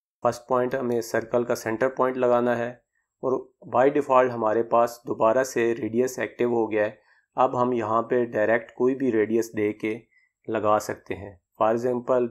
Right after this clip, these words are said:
diameter हमने ट्वेंटी फ़ोर लगाया था, तो रेडियस हमें इसका ट्वेल्व लगाना है,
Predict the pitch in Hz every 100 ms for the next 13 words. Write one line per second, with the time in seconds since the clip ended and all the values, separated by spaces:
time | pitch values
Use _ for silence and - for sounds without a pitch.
0 | 117 107 113 127 123 127 113 113 110 104
1 | 107 135 139 135 131 123 123 120 - 120
2 | - _ _ - 117 113 113 120 127 -
3 | 113 113 139 - _ _ _ 127 - -
4 | - 131 - 120 117 117 110 107 107 104
5 | 110